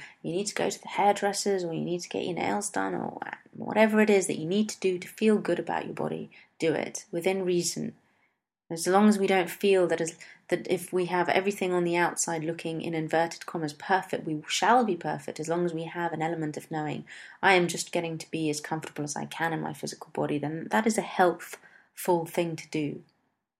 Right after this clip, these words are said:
But it's also about how well we honour our body. So do we get enough sleep? Do we take enough rest?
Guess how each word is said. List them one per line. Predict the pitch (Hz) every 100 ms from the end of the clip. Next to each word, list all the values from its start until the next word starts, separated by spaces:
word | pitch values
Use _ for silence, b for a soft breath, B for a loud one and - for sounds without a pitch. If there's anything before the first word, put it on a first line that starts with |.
| _ _ _ b b b
But | 214
it's | 220
also | 262 240 233
about | 202 196 - -
how | 196 185
well | 180 180
we | 185
honour | - 220 214 196
our | 170
body. | 165 165 160
So | -
do | 165
we | 170
get | 170 175
enough | 175 175 175
sleep? | - 208 190 - - - _ _ _ _ _ _ _ _ -
Do |
we | 180
take | 180 185 -
enough | 175 175
rest? | 185 190 196 - - -